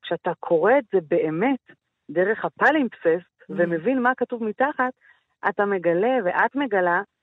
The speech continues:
Speaker 1: שהיא כותבת נגד ההשתלטות הגברית על המאבק הנשי, שבעצם היא מאשימה את הגברים בזה שאין שלטון, אה, אמיתי ביהודה ושומרון.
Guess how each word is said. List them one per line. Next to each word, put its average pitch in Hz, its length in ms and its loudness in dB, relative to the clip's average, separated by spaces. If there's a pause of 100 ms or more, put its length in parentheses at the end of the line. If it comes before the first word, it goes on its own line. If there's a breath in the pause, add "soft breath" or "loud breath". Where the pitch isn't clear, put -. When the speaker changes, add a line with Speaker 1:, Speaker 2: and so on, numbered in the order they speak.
(120)
Speaker 1:
שהיא - 200 -8
כותבת 226 420 0
נגד 240 300 0
ההשתלטות 214 580 0
הגברית 190 640 0
על 208 140 0
המאבק 196 500 0
הנשי, 220 380 -6 (480)
שבעצם 196 480 0
היא 247 100 0
מאשימה 208 460 0
את 254 100 0
הגברים 190 520 2 (960)
בזה 190 340 2
שאין 233 380 -2 (320 soft breath)
שלטון, 233 640 -2
אה, 202 260 -2
אמיתי 190 340 -4
ביהודה 170 380 -2
ושומרון. 147 540 -8